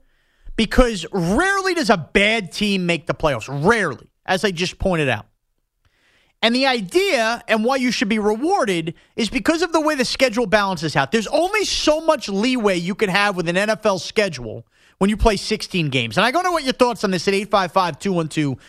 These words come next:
four two two seven on if the N F L play mat-, playoff format is broken.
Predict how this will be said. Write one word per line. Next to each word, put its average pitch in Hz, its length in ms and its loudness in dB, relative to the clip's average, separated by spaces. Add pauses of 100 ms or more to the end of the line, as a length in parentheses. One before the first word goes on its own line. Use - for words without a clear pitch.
(140)
four 233 280 0
two 220 220 -2
two 202 180 -2
seven 170 320 0
on 156 160 0
if 269 180 -2
the 254 180 -2
N 233 60 0
F 226 120 0
L 214 100 0
play 208 240 -2
mat-, 185 280 -2
playoff 190 480 0
format 160 400 0
is 131 80 -8
broken. - 360 -6